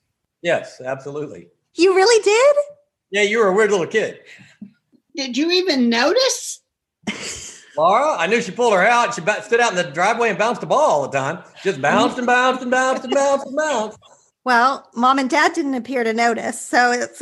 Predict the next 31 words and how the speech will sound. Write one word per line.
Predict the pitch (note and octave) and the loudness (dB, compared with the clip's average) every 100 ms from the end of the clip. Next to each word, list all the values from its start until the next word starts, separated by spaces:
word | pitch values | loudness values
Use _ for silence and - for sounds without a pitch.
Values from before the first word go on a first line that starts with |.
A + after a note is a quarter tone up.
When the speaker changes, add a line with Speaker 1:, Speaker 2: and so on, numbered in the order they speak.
| C4 | -2
Speaker 2:
I | C4+ | 0
guess. | D4+ - - A4 - - - - - _ _ _ | 0 -2 0 -2 -2 -4 -6 -8 -20 _ _ _
Speaker 3:
It | C4+ C4+ | -8 -2
didn't | C#4+ D4 | 0 0
strike | - E4+ E4 C#4 | 0 -4 -4 0
me | D#4+ D4+ | 0 0
as | D4+ | 0
so | C#4+ C4 | 0 0
odd. | D#4 F#4+ A#3 A3+ C4 - _ _ _ - - - | 2 0 0 -4 -8 -16 _ _ _ -18 -18 -14
I | A#2 | -10
Speaker 1:
That | B2+ | -2
Speaker 3:
thought | C3 A#3 | 0 0
it | |
Speaker 1:
she | C#3 - E3+ | -4 -8 -14
Speaker 3:
was | G#2 | -8
Speaker 1:
had | |
bald | G2 B2+ D#3+ - | 0 2 2 -2
spots | - E3 E3+ - | -2 0 0 -4
in | D3 C3 | -6 -2
her | C3+ A2+ - | -2 -2 -6
hair? | C#3+ D3+ E3 G#3+ - _ _ _ _ _ - | -4 -2 -2 -6 -12 _ _ _ _ _ -2
Speaker 3:
I | B3 C#4 D4+ | 2 2 2
bit | D4 D4 B3+ | 0 0 2
my | A#3 | 0
fingernails | A#3+ C#4+ D#4+ D4+ B3 A#3 A#3 A#3+ A#3 - - _ _ - | 2 2 4 2 0 0 -2 -4 -8 -14 -18 _ _ -6
to | C4+ | -4
the | B3 | -4
quick | A#3 D4+ C4+ G#3+ G#3+ - _ _ _ _ _ _ _ | -4 2 2 2 -2 -10 _ _ _ _ _ _ _
till | C4+ B3 | -2 0
I | A3+ | 0
was | A3 A3 A3 | -2 -4 -6